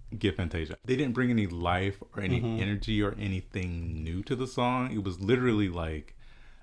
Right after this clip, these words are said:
Speaker 1: "I'ma sing the song exactly the way she sang it,"
Speaker 2: Mm-mm.
Speaker 1: or
Speaker 2: You have to put your own
Speaker 1: you have
Speaker 2: artistic
Speaker 1: to do,
Speaker 2: interpretation
Speaker 1: yeah,
Speaker 2: on it, 'cause you're
Speaker 1: yeah.
Speaker 2: not gonna sing it like she sung it.
Speaker 1: Yeah. And they failed.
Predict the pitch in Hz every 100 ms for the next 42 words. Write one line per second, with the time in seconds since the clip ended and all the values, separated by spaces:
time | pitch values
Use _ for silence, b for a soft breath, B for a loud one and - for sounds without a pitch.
0 | - 117 110 107 101 104 90 90 92 -
1 | - 92 82 85 113 98 98 - 104 92
2 | 82 80 82 - - - 135 131 127 123
3 | 101 87 87 85 82 82 117 175 262 -
4 | 139 131 123 123 104 123 156 - 123 117
5 | 120 95 - 170 180 92 76 76 87 -
6 | 117 139 143 147 139 104 90 95 78 -
7 | - - 76 104 98 71 71 - - -
8 | - 95 87 82 80 80 90 - - -